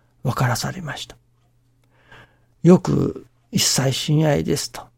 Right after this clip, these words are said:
教えていただきますから、一切親愛ですと、ついつい話してしまいます。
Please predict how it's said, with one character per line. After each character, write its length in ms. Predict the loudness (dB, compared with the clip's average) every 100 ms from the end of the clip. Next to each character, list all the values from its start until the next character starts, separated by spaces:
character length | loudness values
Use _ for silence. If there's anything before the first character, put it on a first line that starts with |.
| _
教 140 | -4 -2 0 -2
え 40 |
て 140 | 0
い 80 | -2
た 140 | 0 -2
だ 100 | -2
き 140 | -6
ま 120 | -6
す 120 | -8
か 120 | -10 -14
ら、 160 | -14 _ _ _ -4
一 100 | -2
切 300 | 0 0 0
親 360 | -2 -2 0 0
愛 140 | 0
で 140 | -4
す 140 | -6 -12
と、 100 | -16 -20 _ -6
つ 160 | 0
い 60 | 0
つ 200 | -2 -8
い 580 | -6 -4 -4 -4 -8 -12 _ -20 -20 _ _ _ _ _ _ -12
話 360 | -2 -2 -2
し 40 | -6
て 100 | -8
し 160 | -10
ま 140 | -10 -12
い 80 | -14
ま 140 | -16
す。 180 | -16